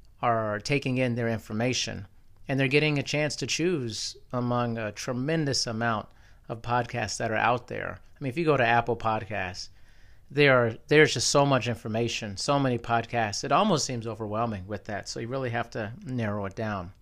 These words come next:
But I think our podcast is one that, uh, is really making some steam here. Um, but getting back to the stats, so seven hundred fifty thousand podcasts and growing,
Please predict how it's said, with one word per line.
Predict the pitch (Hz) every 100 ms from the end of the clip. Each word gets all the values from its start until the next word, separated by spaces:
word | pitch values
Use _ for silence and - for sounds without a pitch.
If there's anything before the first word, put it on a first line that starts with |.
| - - - - - - - - - -
But | 127
I | 117
think | 117 117
our | 135 170
podcast | 147 127 - 113 107 - - - - - - - - - - - - -
is | 131
one | 147 147
that, | 143 131 131 - - - - - - -
uh, | 113 95 -
is | 131 117
really | 131 139 135 131 117
making | 123 131 123
some | 117 117
steam | 104 - 135 131
here. | 104 104 98 98 - - -
Um, | 110 98 98 - - -
but | 151
getting | 165 165
back | 147 131
to | 120
the | 110
stats, | - 165 151 127 - - - - -
so | - -
seven | 160 160
hundred | 143 135
fifty | 135 139
thousand | 120 127 127 110 101
podcasts | 131 131 123 - 127 120 113 -
and | 107
growing, | 107 135 170 139 113 107